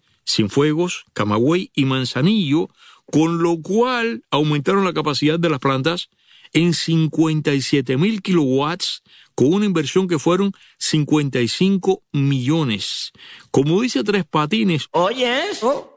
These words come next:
Speaker 1: Además, la construcción de dos mil doscientos cincuenta y tres kilómetros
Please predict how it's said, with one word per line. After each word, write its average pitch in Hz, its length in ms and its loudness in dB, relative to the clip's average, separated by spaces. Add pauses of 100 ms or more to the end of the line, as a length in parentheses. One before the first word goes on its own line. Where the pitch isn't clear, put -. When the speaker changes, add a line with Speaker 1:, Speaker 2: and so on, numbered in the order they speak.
Speaker 1:
Además, 165 720 -2
la 160 160 2
construcción 170 840 0 (300)
de 127 140 2
dos 147 280 0
mil 196 400 0
doscientos 185 560 0
cincuenta 135 340 0
y 127 40 0
tres 185 180 -2
kilómetros 170 680 0